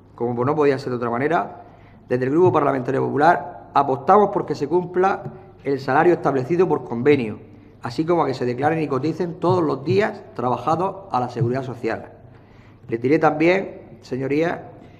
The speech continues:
que existe un compromiso por parte del Gobierno de Mariano Rajoy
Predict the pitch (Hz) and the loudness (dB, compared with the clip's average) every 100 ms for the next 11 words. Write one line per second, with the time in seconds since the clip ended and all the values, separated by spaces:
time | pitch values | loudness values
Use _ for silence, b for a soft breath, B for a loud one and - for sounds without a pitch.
0 | B B - 156 156 214 220 185 175 160 | B B -2 0 0 0 4 4 2 0
1 | 156 185 - 131 - - 139 135 - 131 | 0 0 -2 -6 -8 -4 -2 2 8 8
2 | 113 120 - - - 131 143 135 147 151 | 6 -4 -6 -12 -12 -2 0 4 4 4
3 | 131 127 131 131 139 131 123 - 165 | 0 -4 -2 0 0 0 -2 0 0